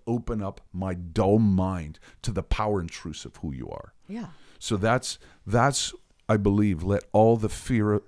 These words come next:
Speaker 1: let all the earth fear the Lord, and the inhabitants,"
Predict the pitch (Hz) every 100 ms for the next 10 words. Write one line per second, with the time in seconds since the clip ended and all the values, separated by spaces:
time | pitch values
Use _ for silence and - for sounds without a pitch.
0 | - 104 - 104 107 107 - 98 - -
1 | - 98 101 90 90 90 85 - - 92
2 | 87 87 80 - 95 113 127 127 123 -